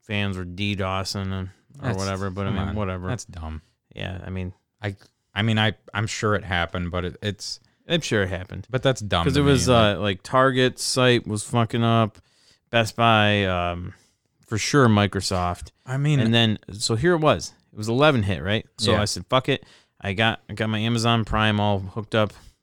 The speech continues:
Speaker 1: that morning before I left work to make sure. Well, Sean let me know I'm not gonna be able to get it at GameStop, so I'm not even fuck with that.
Speaker 2: Yeah, no point.
Speaker 1: Yeah, so here we are, Jonathan and I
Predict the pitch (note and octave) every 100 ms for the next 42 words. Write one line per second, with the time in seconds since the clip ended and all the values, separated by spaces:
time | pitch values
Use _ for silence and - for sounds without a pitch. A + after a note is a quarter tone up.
0 | - G2+ G#2 G2 - _ _ - G2+ G#2+
1 | G#2+ G#2+ G2 - G#2 G#2 G2+ - F#2+ F#2
2 | - - G2 G2 - G2+ G2 - _ _
3 | _ - F3+ - _ - _ _ - -
4 | B2 C3 B2+ C3 C3+ D3+ C#3+ A2+ - G#2
5 | A#2+ B2+ B2 B2 B2+ A#2 A2 C3+ A2+ G2+
6 | B2+ A#2+ F2 F2 - G#2+ A#2 G2 F2+ -
7 | G#2 E2+ F2+ F#2 D#2+ B2+ G2 F#2+ F2 G#2
8 | F#2 D#2+ _ A#2 G#2 F2 - A#2+ G#2 F#2+
9 | - _ _ _ _ _ _ _ _ _
10 | - B2 C#3 B2+ G#2 A#2+ B2 B2 B2+ A#2+
11 | A#2+ A#2+